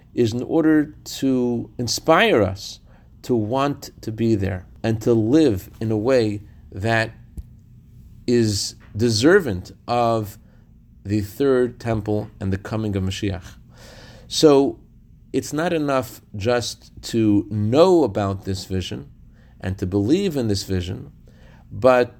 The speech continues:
to live the dream. Imagine Mashiach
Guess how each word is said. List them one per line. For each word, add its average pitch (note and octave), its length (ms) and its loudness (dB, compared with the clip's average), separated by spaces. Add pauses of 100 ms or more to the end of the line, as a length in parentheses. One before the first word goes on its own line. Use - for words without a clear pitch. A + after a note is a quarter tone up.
(140)
to B2+ 720 -2
live B2+ 680 -2
the B2 60 -2
dream. A#2+ 480 -4 (560)
Imagine D#3+ 680 -2 (180)
Mashiach C3 580 -2